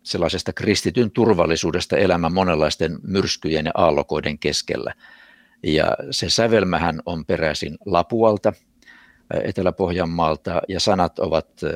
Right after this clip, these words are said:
ää, hyvin vanhaa perua, suomalaista virsirunoutta, ja, ja, ää, siinä jollakin tavalla tulee vahvasti esille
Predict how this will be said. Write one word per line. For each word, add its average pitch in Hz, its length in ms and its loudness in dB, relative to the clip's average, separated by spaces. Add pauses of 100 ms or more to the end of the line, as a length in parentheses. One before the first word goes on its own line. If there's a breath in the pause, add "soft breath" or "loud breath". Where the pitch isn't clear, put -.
(1160 soft breath)
ää, 76 100 2 (140)
hyvin 90 220 2
vanhaa 85 380 2
perua, 87 460 2 (320 soft breath)
suomalaista 85 580 0
virsirunoutta, 87 880 -2
ja, 73 260 0
ja, 78 100 -6
ää, 76 60 -6 (680)
siinä 92 340 -4
jollakin 104 340 -2
tavalla 92 300 2
tulee 87 320 0
vahvasti 85 500 0
esille 76 440 0